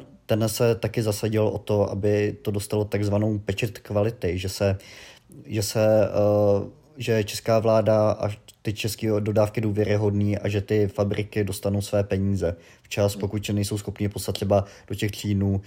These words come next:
anebo prostě pomáhal schánět kontakty na, eh, čínské ministerstvo zdravotnictví, případně v, ve spřátelených provinciích, protože ty provincie jsou taky nějakým způsobem samostatný v té Číně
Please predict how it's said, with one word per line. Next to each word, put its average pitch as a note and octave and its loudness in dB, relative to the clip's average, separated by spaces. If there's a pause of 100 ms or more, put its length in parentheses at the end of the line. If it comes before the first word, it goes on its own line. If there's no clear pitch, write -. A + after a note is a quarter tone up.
(340)
anebo G2+ 2 (160)
prostě - -6
pomáhal G2+ 2
schánět G#2 -2
kontakty F#2+ -2
na, F2+ -2
eh, F#2 -6
čínské G#2+ -6
ministerstvo G#2 -4
zdravotnictví, G2 -4 (260)
případně G2+ 0
v, F#2+ -6 (360)
ve G2+ -2
spřátelených G2+ -2
provinciích, G2 -4
protože G2+ -4
ty G2 -4
provincie G2+ -2
jsou G#2+ -4
taky G#2+ -4
nějakým G2+ -2
způsobem G2+ -2
samostatný G2 -4
v F#2+ -8
té G2 -8
Číně G2 -2